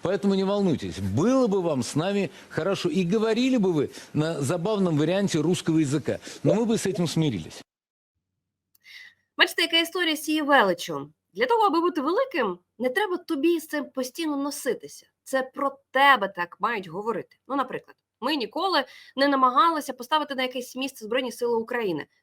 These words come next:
Speaker 2: Просто весь світ взяв, побачив нас, здивувався і зрозуміли, зрозуміло, що ми одна із найкращих і найсильніших армій світу.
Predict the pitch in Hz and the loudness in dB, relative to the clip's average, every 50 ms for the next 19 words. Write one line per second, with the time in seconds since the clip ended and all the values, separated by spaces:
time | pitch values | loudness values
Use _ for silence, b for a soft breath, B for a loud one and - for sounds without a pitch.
0 | _ - 285 277 - 294 277 277 277 - - 262 277 277 277 - _ _ _ _ | _ -16 -14 -8 -4 -2 -2 -2 -2 -2 -8 -6 -6 -6 -8 -10 _ _ _ _
1 | - 190 285 302 311 302 - _ - 220 226 196 233 302 339 349 339 - 254 - | -12 -10 -8 -6 -8 -8 -10 _ -6 -6 -2 4 6 8 8 8 6 2 -6 -4
2 | - 202 185 185 - B B B B 214 202 196 240 240 240 269 320 359 359 - | -4 -4 -4 -4 -6 B B B B -8 -4 0 2 2 6 6 6 6 6 2
3 | - 269 - - 262 247 233 240 233 233 226 240 262 311 349 349 320 285 B B | -6 -10 -8 -6 -6 -4 -4 -4 -4 -2 -4 -2 -2 -2 -2 -2 -2 -4 B B
4 | B B B B B 233 262 294 294 320 349 349 302 - - 262 269 330 339 277 | B B B B B -2 -2 0 0 0 0 -2 -4 -4 -6 -4 -2 2 2 2
5 | 214 226 294 330 320 285 - - _ _ - 247 269 262 277 311 320 - 285 - | 2 2 0 0 -2 -2 -6 -8 _ _ -8 -6 -4 0 2 0 0 0 -6 -4
6 | 247 302 330 302 247 247 - 208 196 196 208 214 240 311 370 - - 294 - - | -2 0 0 0 0 -4 -4 -6 -4 -4 -2 -2 0 -2 -2 -2 -4 -8 -8 -6
7 | _ - 208 226 247 254 247 240 220 220 _ _ - - - 247 214 208 170 - | _ 4 6 6 6 4 2 -4 -6 -8 _ _ -12 -10 -8 -6 -4 -4 -4 -4
8 | - - | -6 -14